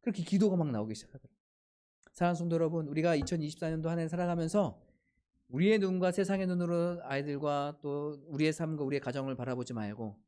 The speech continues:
하나님의 눈으로, 하나님의 마음으로 이 아이를 바라보면서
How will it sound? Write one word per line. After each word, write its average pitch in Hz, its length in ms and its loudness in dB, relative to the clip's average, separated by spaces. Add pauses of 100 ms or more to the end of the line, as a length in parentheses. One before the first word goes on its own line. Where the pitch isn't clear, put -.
(280)
하나님의 208 380 0
눈으로, 127 320 -4
하나님의 208 340 0
마음으로 123 540 -4 (300)
이 113 60 -6
아이를 120 240 -2
바라보면서 107 580 -6